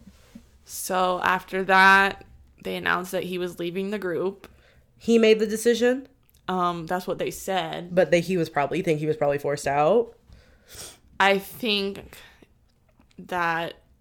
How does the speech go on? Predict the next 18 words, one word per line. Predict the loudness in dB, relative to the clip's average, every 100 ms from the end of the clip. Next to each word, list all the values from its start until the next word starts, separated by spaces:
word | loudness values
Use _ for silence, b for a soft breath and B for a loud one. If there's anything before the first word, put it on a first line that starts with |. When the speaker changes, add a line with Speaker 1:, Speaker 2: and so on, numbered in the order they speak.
| _ _ _ _
Speaker 1:
I | 4 4 4
honestly, | 0 0 -2 -4 -6 -6 -6 -4 -2
I | -4
could | -6
see | -8 -6
him | -4 -4 -6 -10 -10
wanting | -12 -12 -14
to | -10
leave | -10 -10 -4
Speaker 2:
Uh-huh. | -2
Speaker 1:
because | 0 -2 -4
he | -8 -6 -4
is | -6 -8 -10 B B B B B B B -16 -20
<sighs> | _ _ _ _ -18 -16 -14
sweet | -14 -10 -8 -8 -10 -10
angel. | -6 -6 -6 -6 -6 -8 2 4
Speaker 2:
<laughs> | 4
Speaker 1:
And | 2 2 -4